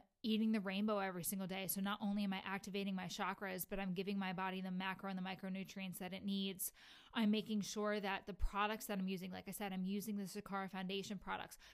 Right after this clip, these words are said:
By the way, I will link all of these products in the show notes as well, so that way you're, you don't have to go searching for all of this. But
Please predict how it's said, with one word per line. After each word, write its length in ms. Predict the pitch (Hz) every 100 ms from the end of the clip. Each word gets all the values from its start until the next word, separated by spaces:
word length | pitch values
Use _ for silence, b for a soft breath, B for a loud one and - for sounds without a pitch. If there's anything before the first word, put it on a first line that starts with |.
| -
By 80 | 208
the 80 |
way, 120 | 202 196
I 120 | 190
will 160 | 202 202
link 180 | 202 -
all 220 | 196 196
of 100 | 190
these 200 | 196 -
products 380 | 196 185 180 -
in 120 | 185
the 80 | 180
show 140 | 190
notes 260 | 180 180 190
as 100 | 196
well, 200 | 175 -
so 80 | -
that 140 | -
way 60 | 196
you're, 400 | 185 185 190 -
you 100 | 190
don't 140 | 185 180
have 120 | 175
to 60 |
go 60 | 190
searching 340 | 175 185 190
for 120 | 175 175
all 100 | -
of 80 | 185
this. 220 | - -
But 200 | 208